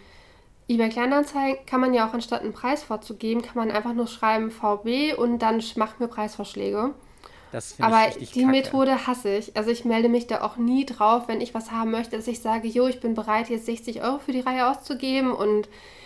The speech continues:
Speaker 1: dieses Pokern und, äh, Angebote hinschicken, das mag ich halt überhaupt nicht. Und bei eBay kannst du ja auch,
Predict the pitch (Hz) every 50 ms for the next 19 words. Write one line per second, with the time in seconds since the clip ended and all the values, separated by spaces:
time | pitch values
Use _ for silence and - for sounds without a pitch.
0 | - - - - 233 220 233 233 233 - - - - 277 285 285 - - 302 277
1 | 269 269 269 262 254 254 247 247 - 214 220 226 220 226 226 220 220 - - -
2 | 226 214 214 214 208 - - 226 262 285 277 254 254 262 269 269 262 247 254 254
3 | 247 247 233 226 208 214 - 233 233 233 226 233 226 233 214 208 202 208 196 226
4 | 247 262 269 277 294 294 302 - - - - - - - - - - _ - -
5 | 247 247 247 247 247 233 226 220 - - 240 254 277 277 277 269 - 262 247 247
6 | 247 247 233 220 - - 214 233 254 262 254 -